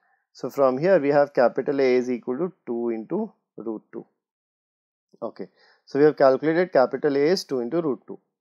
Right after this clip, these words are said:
<coughs> Now let's look at the triangle E H O G, E H O,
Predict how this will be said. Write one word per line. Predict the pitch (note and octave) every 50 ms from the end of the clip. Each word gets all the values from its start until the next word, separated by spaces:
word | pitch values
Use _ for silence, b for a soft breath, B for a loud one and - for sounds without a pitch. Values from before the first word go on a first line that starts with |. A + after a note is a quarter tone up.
| _ _ _ _ _
<coughs> | - - - - - G#2 - _ _ _ _ _ _ _ _ b b b b b b b
Now | - D#3+ F3
let's | F#3 G3 G#3 G#3 -
look | G3+ F3 -
at | F#3+ F#3 -
the | - E3+ D3+ D#3 D3+ D3+ D3+ -
triangle | _ - C3+ B2 B2 B2 B2+ C3 C3 C3+ D#3+ E3 D3 B2+ B2+ D3+ E3+ _ _ _ _ _ _ _ _ _ _ _ _ _ _ _ _ _
E | D#3+ E3 F3+ G3 G3+ - - _
H | C#3+ D#3+ E3 E3 - - _
O | D3+ C#3+ C#3 C#3 C3+
G, | C3 A#2+ A#2 A2 G#2+ - _ _ _ -
E | F#2+ - D3+ D#3 E2 F2 - _ _ _
H | - C3 C3+ C#3+ - _ - - - - - _ _ _ _ _ _ _ _ _ _ _ _ _ _ _
O, | C#3 B2+ A2 F#2+